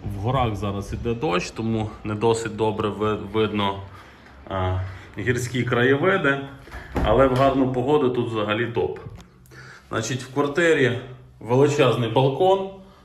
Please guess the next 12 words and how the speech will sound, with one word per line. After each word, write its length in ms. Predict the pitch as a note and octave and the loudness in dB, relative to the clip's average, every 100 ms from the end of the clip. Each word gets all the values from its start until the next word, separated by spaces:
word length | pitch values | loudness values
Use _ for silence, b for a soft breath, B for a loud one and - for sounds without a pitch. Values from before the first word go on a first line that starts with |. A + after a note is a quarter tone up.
| B | B
з 120 | G#2+ A2 | -8 0
виходом 640 | B2 C#3+ C#3 A#2+ A#2 A2 | 4 4 4 0 0 -2
з 60 | |
двох 340 | G#2 B2 B2 B2 | 0 2 2 0
кімнат. 460 | C#3 D3+ E3+ E3+ - - b b b b b b b b _ | 0 2 2 -2 -6 -18 b b b b b b b b _
В 40 | G#2+ | -6
загальному 600 | A#2 C3+ C#3+ C3 A#2 A#2 | -2 2 2 2 0 -2
дві 240 | A#2 C3 | -2 -2
кімнати, 440 | D3 D#3+ F3+ F3 | 0 2 2 0
площа 380 | C3 B2+ A#2 A2+ | -4 -2 -4 -4
сімдесят 500 | - A2+ A2+ A2+ B2 | -10 -8 -6 -2 -2
квадратів. 680 | - E3+ F3 F#3+ F#3+ F#3+ | 0 0 2 0 0 -2